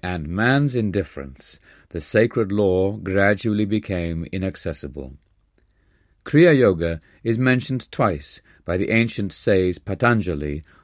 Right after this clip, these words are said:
foremost exponent of yoga, who wrote, "Kriya Yoga consists of body discipline, mental control, and meditating on Om." Patanjali speaks of God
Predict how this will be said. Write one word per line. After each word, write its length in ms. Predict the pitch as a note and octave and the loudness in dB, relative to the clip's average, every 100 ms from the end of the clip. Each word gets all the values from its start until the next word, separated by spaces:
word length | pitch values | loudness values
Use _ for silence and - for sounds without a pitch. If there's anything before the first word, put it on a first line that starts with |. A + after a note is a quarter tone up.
| _ | _
foremost 720 | _ - C#3+ D#3 A#2+ F#2+ - | _ 2 4 6 4 0 -4
exponent 560 | F2+ - B2 A2+ F2+ D#2+ | -6 0 2 4 0 -6
of 160 | D#2+ | -4
yoga, 440 | F2 E2+ D2+ D#2 D2+ | -2 -2 -2 -6 -4
who 180 | G2+ | -4
wrote, 340 | F#2+ G#2 G2+ - _ _ _ - | 0 0 0 -6 _ _ _ -4
"Kriya 340 | - E3+ F3+ | 4 6 6
Yoga 420 | A#2 F#2 F2 F2+ - _ _ | 4 2 0 -4 -6 _ _
consists 640 | - F#2 - C3+ C#3 - | -6 -6 0 0 0 -6
of 200 | - F2+ | -8 -6
body 280 | D#2+ C3 D3 | 0 2 2
discipline, 680 | B2+ A#2 A2 - G2+ G2+ A2+ - _ | -2 -4 -6 -4 -4 -2 -6 -12 _
mental 400 | - E2+ G2+ B2 | -8 -2 -2 -2
control, 680 | C#3 C#3+ C3+ - A#2 F2 F#2 G2 _ _ - | -6 -6 -4 0 0 0 -4 -8 _ _ -12
and 200 | F2 E2+ | -8 0
meditating 640 | A#2 C3+ - A2 G#2+ G#2+ | 0 0 2 0 0 -4
on 260 | - F#2+ - | -4 -6 -6
Om." 560 | E2+ D2+ D2 D2 D2 D2+ _ _ _ _ _ | -6 -6 -6 -8 -10 -14 _ _ _ _ _
Patanjali 640 | - D#2+ A#2+ D3+ D3 B2+ | -10 0 4 4 4 2
speaks 380 | A#2 - B2 G#2+ | 2 0 -2 0
of 200 | A2+ G#2 | -4 0
God 480 | G2 C3 E2+ D#2+ F#2+ | 2 2 2 -4 -6